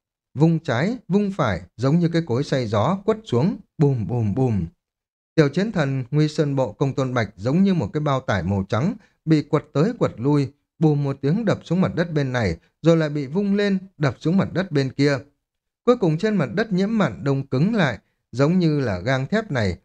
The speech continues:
lập tức bị đập ra vết lõm, hình chữ nhân. Mọi người còn chưa kịp phản ứng lại, trong trận bụi đất tung bay,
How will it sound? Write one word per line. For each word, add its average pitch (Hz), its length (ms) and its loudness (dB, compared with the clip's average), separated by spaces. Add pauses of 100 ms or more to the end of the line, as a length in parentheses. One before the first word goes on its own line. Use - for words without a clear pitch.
(120)
lập 165 220 4
tức 240 140 -4
bị 156 160 -2
đập 123 260 -4
ra 127 140 0
vết 185 300 -2
lõm, 139 280 0 (240)
hình 131 300 0 (300)
chữ 160 120 2
nhân. 175 300 2 (760)
Mọi 160 160 4
người 156 160 2
còn 156 200 -2
chưa 214 140 0
kịp 180 280 -2
phản 107 180 -2
ứng 180 200 -2
lại, 143 240 0 (300)
trong 220 180 2
trận 180 260 -2
bụi 143 160 0
đất 190 160 -2 (100)
tung 135 200 0
bay, 127 280 0